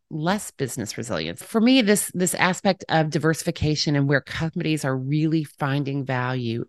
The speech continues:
is when they are taking the business they have today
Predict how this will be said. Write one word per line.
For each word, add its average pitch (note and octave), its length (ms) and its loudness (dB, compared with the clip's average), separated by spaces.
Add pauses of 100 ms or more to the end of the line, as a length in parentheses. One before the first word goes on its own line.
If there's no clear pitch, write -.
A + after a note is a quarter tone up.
(100)
is C3 580 -2 (480)
when D#3 480 0
they D3 320 0
are C3 540 0 (420)
taking F#3+ 400 -2
the D3+ 80 0
business C#3+ 440 -2
they C3 160 -2
have B2 400 -6
today - 440 -6